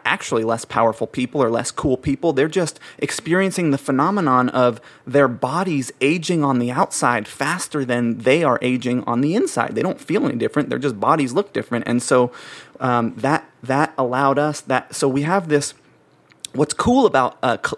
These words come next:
groups of people having collective experiences is you can then talk to them about it. So we started Boom by Cindy Joseph, which is the first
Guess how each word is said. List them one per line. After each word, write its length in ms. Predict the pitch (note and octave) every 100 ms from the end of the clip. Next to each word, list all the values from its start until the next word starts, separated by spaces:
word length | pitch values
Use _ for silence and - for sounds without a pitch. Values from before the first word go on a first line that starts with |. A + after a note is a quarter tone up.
| C3
groups 300 | C#3+ E3+ -
of 120 | D3+
people 320 | E3+ E3+ D3
having 260 | C3+ B2+ B2
collective 420 | - B2 - B2
experiences 680 | - - B3 G3+ E3 C#3 B2+
is 160 | C3
you 80 | D3
can 180 | D#3 E3+
then 160 | D3+ C3+
talk 300 | - D3 -
to 80 | A2+
them 160 | A2
about 280 | G#2+ G#2+ -
it. 100 | -
So 240 | - A#2 - - - -
we 180 | C3+ F#3+
started 500 | - C#3 B2+ B2+ B2
Boom 220 | C#3+ C#3
by 100 | A2+
Cindy 300 | - A#2+ A2+
Joseph, 420 | - A3+ E3+ C#3
which 140 | B2+
is 120 | C3 B2
the 80 |
first 440 | B2 - F3+ E3+